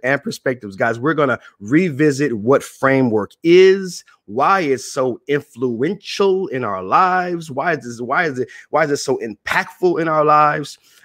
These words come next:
Um, because that's what helps us to understand the value of it, right? Um, and then we're gonna be talking about another way. This is another installment, another, another, um, yeah, let's just,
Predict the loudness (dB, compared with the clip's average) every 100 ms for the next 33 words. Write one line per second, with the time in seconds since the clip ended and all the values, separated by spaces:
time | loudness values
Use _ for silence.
0 | -2 0 2 -2 -2 0 2 2 0 0
1 | -2 -2 -6 -6 -6 -6 -4 -6 -6 -6
2 | -2 0 0 0 0 0 -2 -4 -2 0
3 | -2 _ -20 -6 0 2 2 2 2 2
4 | 2 0 -2 -2 -2 0 0 2 0 0
5 | -4 _ -10 -6 -2 2 2 0 -2 0
6 | 0 -2 -6 -16 -10 -8 -6 -4 -2 -2
7 | -2 -4 -6 -10 -10 -2 2 2 0 -6
8 | -8 -4 -2 0 0 -2 _ _ -8 -2
9 | 0 2 2 2 2 2 0 -2 -4 -6
10 | -8 0 2 2 0 -4 -8 -12